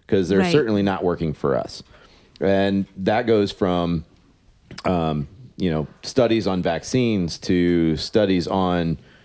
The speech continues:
Speaker 1: you know, the actual costs of medical care, which is by and large driven by lawsuits. Um, you know, all of these things that we just can't look at are simply because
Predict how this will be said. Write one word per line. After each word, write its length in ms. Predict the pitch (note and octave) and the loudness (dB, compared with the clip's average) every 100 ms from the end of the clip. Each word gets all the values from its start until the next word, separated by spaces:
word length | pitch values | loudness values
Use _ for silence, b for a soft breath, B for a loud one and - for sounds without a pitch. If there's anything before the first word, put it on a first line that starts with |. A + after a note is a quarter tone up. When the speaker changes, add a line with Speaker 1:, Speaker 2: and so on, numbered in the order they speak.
| b | b
Speaker 1:
you 100 | F2+ | -2
know, 80 | D#2 | -2
the 160 | E2 | -4
actual 460 | F2 A2 - A2 F2+ | -4 -6 0 0 2
costs 400 | F#2 F2 F2 - | 2 0 0 -4
of 200 | D#2+ - | -6 0
medical 400 | G#2 B2+ A#2 G2 | 2 2 2 0
care, 320 | F2+ C#2+ - - - - | 0 -6 -8 -20 -16 -4
which 280 | F#2 - | -2 0
is 560 | F#2+ F2 F2+ F2 - - _ _ _ - | 0 2 0 -2 -6 -12 _ _ _ -10
by 380 | F2 - G2+ B2 | -8 -2 0 0
and 200 | A2+ G2 | 0 0
large 360 | A2 G2+ D#2+ | 0 -2 -4
driven 560 | - G#2 F2 E2+ E2+ G2 b b b b | -2 0 2 0 -2 -6 b b b b
by 80 | F2+ | 2
lawsuits. 720 | G#2+ B2+ - C#2+ - - - b b b b b | 2 0 0 -4 -4 -14 -16 b b b b b
Um, 600 | F2 F2+ E2+ D#2+ D#2 D2+ - - | -2 0 2 0 0 -4 -8 -6
you 140 | G2 | -2
know, 160 | F2 E2 - | 0 -2 0
all 260 | B2 C3+ | 2 2
of 80 | A2+ | 2
these 260 | A2 B2 - | 2 0 0
things 480 | G#2+ G#2+ G2 F2+ - | 0 2 2 0 0
that 300 | F#2+ E2+ - - _ - - | 0 0 -2 -18 _ -20 -10
we 280 | D2+ G2 | -4 -2
just 260 | F#2+ F2 - | 0 -2 -4
can't 340 | - G#2+ G#2+ - - | -6 -2 -2 -4 -2
look 240 | G#2 F2 | -2 -2
at 260 | B1+ - - - - _ _ _ _ _ _ _ _ _ _ _ _ _ _ _ _ - | -4 -6 -10 -20 -20 _ _ _ _ _ _ _ _ _ _ _ _ _ _ _ _ -2
are 140 | F#2+ F2+ | -2 0
simply 380 | - C3 A2 | 0 0 0
because 600 | F#2 F2 F#2 F2 E2+ D2+ | 0 0 0 0 -2 -6